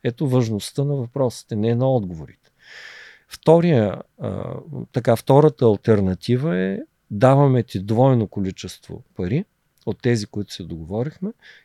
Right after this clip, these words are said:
и ти правиш нещата, заради които дойде.“ Това беше първия ми консултантски проект.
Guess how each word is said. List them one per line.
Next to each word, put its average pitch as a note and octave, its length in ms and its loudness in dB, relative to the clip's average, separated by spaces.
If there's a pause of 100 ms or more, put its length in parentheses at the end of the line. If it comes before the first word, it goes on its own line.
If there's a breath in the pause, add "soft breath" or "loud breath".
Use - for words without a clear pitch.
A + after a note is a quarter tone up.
и A#2+ 120 -2
ти - 180 -4
правиш C#3 520 -4
нещата, C#3 520 -4
заради C3 380 -4
които A#2 380 -10
дойде.“ F#2 460 -8 (1400)
Това A2+ 220 -2
беше A#2 360 -6
първия A#2 340 -2
ми A2 100 -4
консултантски - 840 -8
проект. - 500 -8